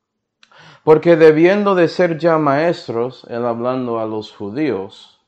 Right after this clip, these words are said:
ellos ya saben los oráculos de Dios que tenían hasta el momento que él escribió Hebreos. Entonces, sí, deben ser maestros a otros que no saben sobre el Dios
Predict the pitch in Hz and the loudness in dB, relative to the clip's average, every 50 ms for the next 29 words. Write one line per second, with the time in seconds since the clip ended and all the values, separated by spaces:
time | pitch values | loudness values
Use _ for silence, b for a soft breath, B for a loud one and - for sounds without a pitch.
0 | _ _ _ _ _ _ _ _ _ _ _ _ _ - 110 117 120 123 120 104 | _ _ _ _ _ _ _ _ _ _ _ _ _ -8 -6 -4 -4 -4 -6 -6
1 | 101 107 123 123 120 117 117 117 - - 131 131 135 135 139 127 117 113 113 110 | -6 -4 -2 0 0 -2 -4 -6 -6 -2 2 2 2 2 0 -4 -6 -6 -8 -8
2 | - 117 110 117 113 110 113 113 110 110 107 98 107 107 101 110 120 127 131 131 | -10 -8 -8 -6 -6 -6 -8 -8 -8 -8 -8 -8 -8 -8 -6 -6 -4 -6 -6 -6
3 | - - 110 104 - 104 107 113 120 117 113 110 107 107 - - 110 104 104 101 | -10 -12 -12 -10 -8 -8 -8 -8 -8 -8 -8 -8 -10 -10 -10 -10 -10 -8 -8 -10
4 | 98 107 117 117 120 117 - 104 - 107 98 95 101 98 - - 101 98 95 98 | -10 -10 -10 -10 -10 -12 -12 -12 -10 -10 -10 -10 -12 -14 -14 -16 -14 -12 -12 -10
5 | 95 92 92 90 - - 160 160 120 98 - 110 104 - 95 117 - 117 92 - | -10 -12 -12 -12 -8 -6 -4 -4 -4 -6 -10 -12 -16 -16 -16 -14 -14 -14 -16 -12
6 | - 175 175 147 - - b b b b b b b b b 110 117 147 180 185 | -12 -12 -10 -10 -12 -14 b b b b b b b b b -2 -2 0 0 0
7 | 180 165 160 - 151 131 127 123 117 113 120 135 - - - 131 123 - - 110 | -4 -6 -4 -4 -4 -4 -4 -4 -4 -4 -4 -6 -8 -8 -10 -10 -10 -8 -6 -6
8 | 113 123 147 165 - 131 117 117 - - 117 110 113 120 120 - - 143 143 147 | -4 -4 -6 -6 -8 -12 -12 -12 -12 -10 -10 -8 -8 -10 -12 -6 -2 -2 -2 0
9 | 139 123 117 - - - 139 139 135 123 120 110 107 104 101 95 117 139 151 147 | -2 -6 -10 -10 -8 -6 -6 -6 -4 -4 -6 -6 -6 -8 -8 -8 -6 -4 -2 -2
10 | 120 107 107 - | -4 -4 -8 -12